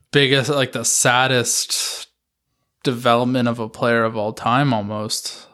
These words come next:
I had a lot of hope for him, but I would say Ryan Spruill, he, we dangled the carrot with him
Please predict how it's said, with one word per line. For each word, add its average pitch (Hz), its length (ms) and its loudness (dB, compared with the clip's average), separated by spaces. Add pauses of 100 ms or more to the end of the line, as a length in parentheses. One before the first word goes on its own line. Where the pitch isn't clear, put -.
I 139 160 2
had 165 100 4
a 160 60 6
lot 151 160 6
of 139 40 4
hope 135 160 0
for 123 120 0
him, 135 160 2
but 123 140 4
I 127 80 6
would 131 120 0
say 147 100 4
Ryan 123 240 2
Spruill, 120 300 -2
he, 120 240 -6 (100)
we 139 140 -4
dangled 165 500 2
the 175 80 4
carrot 160 360 2
with 151 160 4
him 170 340 4